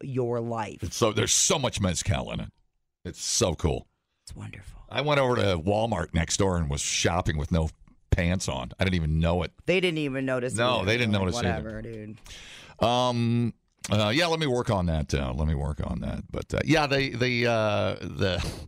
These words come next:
Speaker 2: <laughs> you pay all that money for a hot dog at a ballpark, and then you're gonna make a straw out of it. I don't know. Whatever.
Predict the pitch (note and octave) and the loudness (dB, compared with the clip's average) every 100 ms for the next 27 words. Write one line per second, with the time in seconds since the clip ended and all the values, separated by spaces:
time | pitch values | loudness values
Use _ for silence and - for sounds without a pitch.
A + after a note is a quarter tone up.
0 | - _ _ _ - - - - - - | -18 _ _ _ -14 -10 -10 -12 -14 -12
1 | - D3+ - D#3+ F#3 G#3+ D#3+ E3 E3 - | 0 2 4 4 2 0 2 0 0 2
2 | A#2+ G#2 A#2+ - G#2+ F#2+ F2 E2+ F2 F2+ | 0 2 0 2 2 0 0 0 0 0
3 | D#2 C2 - - _ _ _ _ _ E2+ | -2 -4 -12 -20 _ _ _ _ _ 0
4 | F2 F#2+ F2+ E2+ D#2+ D#2+ D2+ - F2 D#2+ | 2 2 2 0 2 0 -2 -2 0 2
5 | C#2+ C2 B1 C2 - D#3 A#2 C2+ - _ | 0 -2 -2 -4 0 0 0 -4 -10 _
6 | - D3+ D#3+ B2 A#2+ | 0 2 2 0 -4